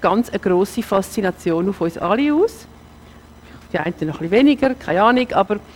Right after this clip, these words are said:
also ein cooles Game, eine coole App,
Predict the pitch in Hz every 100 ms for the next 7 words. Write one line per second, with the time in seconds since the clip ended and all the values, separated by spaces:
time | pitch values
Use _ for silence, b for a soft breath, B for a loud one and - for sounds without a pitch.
0 | B B - - - - - - - -
1 | - - - 277 302 269 - 185 208 214
2 | 180 185 - 202 220 202 165